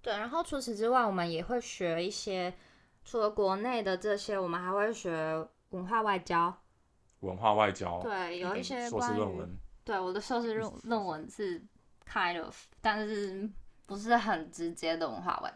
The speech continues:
Speaker 1: 交。
Speaker 2: OK。
Speaker 1: 对。对啊，所以其实综合来看，艺术行政真的是，的确是大杂烩啦，就是你有很多很多要学的东西，
Speaker 2: 嗯。
Speaker 1: 或者是说，嗯，有，呃，你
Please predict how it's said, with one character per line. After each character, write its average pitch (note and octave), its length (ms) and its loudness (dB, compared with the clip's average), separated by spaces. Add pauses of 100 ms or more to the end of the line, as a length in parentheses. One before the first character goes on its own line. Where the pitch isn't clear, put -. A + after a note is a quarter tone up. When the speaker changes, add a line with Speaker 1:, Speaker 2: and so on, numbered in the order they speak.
Speaker 1:
交。 - 120 -18 (320)
Speaker 2:
OK。 F#2 260 -12 (160)
Speaker 1:
对。 - 100 -12 (880)
对 D4+ 80 -4
啊， B3 160 2
所 E4+ 200 -2
以 F4 40 0
其 C#4 160 -4
实 A#3+ 380 -2
综 C4 260 4
合 A3+ 120 0
来 G3 200 2
看， A3 380 0
艺 B3 100 0
术 B3 160 -2
行 G3 300 -4
政 A3 240 0
真 G3+ 160 -2
的 E3+ 120 -2
是， F3 540 -8 (200)
的 F#3 160 -8
确 A3 280 0
是 G#3 220 -6
大 F3+ 320 -4
杂 - 360 -8
烩 - 280 -6
啦， - 220 -10
就 G#3+ 120 -10
是 G#3+ 160 -2
你 G3+ 100 0
有 F3+ 120 0
很 D#3+ 380 -4
多 F#3+ 160 0
很 F3+ 220 -2
多 E3+ 140 -2
要 E3 160 0
学 - 220 -6
的 - 100 -12
东 - 280 -12
西， - 280 -10 (240)
Speaker 2:
嗯。 G#2 160 -6
Speaker 1:
或 D4 120 -2
者 G#3 160 -2
是 A#3+ 180 0
说， G3+ 600 -2 (360)
嗯， F3 760 -6 (140)
有， G3 800 -4 (400)
呃， F3 420 -2
你 F3+ 320 -6